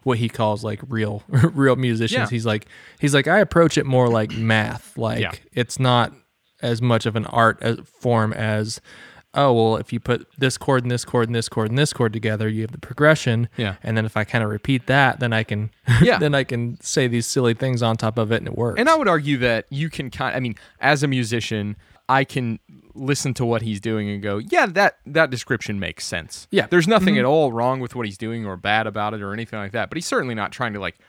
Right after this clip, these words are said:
Speaker 2: push musical boundaries. He's just,
Speaker 1: No.
Speaker 2: he's just creating a nice aesthetic backdrop for things that he wants to do anyway, you know, or
Speaker 1: Yeah.
Speaker 2: things that he wants to talk about otherwise, or, you know.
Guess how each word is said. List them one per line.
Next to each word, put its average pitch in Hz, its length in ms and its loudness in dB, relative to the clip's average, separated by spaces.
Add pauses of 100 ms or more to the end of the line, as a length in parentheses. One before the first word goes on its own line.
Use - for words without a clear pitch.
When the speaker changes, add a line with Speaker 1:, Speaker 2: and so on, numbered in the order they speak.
(140)
Speaker 2:
push - 380 -6
musical 101 400 -6
boundaries. 82 640 -8 (200)
He's 131 200 -4
just, 127 320 2
Speaker 1:
No. 107 80 -2 (180)
Speaker 2:
he's 151 180 -4
just - 260 -4
creating 123 580 -4
a 107 60 -4
nice 104 360 -6
aesthetic 104 400 -8
backdrop 101 640 -2 (240)
for 117 220 -4
things 120 300 -6
that 107 100 -6
he 107 100 -8
wants 95 280 -8
to - 60 -20
do 92 140 -10
anyway, 85 500 -14 (300)
you 98 100 -6
know, 90 300 -6
or 98 120 -2
Speaker 1:
Yeah. 107 60 -4
Speaker 2:
things 117 200 -6
that 101 60 -10
he 98 40 -8
wants 95 220 -10
to - 60 -20
talk 92 220 -4
about 90 200 -8
otherwise, 90 520 -6
or, 82 280 -10 (420)
you 101 140 -8
know. 80 160 -14